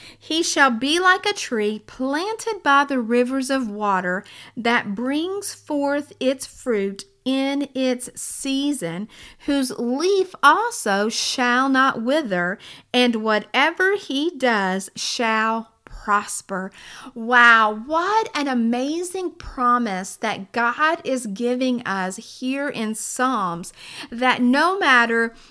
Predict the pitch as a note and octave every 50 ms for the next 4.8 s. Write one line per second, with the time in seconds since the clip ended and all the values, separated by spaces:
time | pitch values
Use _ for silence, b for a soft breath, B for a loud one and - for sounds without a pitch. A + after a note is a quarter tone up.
0 | B B - A3 G#3+ B3 C4 D4 G4 A#4 F#4+ C4 C#4 D4 D#4 D#4 D4 C#4 C#4 C#4
1 | C#4+ C#4+ C4+ B3+ C4 B3+ B3 B3 - - B3 A#3+ A#3+ A#3 A#3+ - G3+ F3 C#3 -
2 | - B B B B B B A#3 A#3+ C4+ D#4 F#4 G4+ G4+ F#4 F4 D#4+ D4+ C#4+ C#4
3 | C#4 C4+ C#4 D4 D#4 D#4 - - D4+ D4 - - B3+ A#3 A3+ A3+ A3+ - - A#3
4 | G#3 F#3+ F#3+ - - G3+ F#3+ F#3+ F#3+ - - A3 G#3 G3+ F#3+ -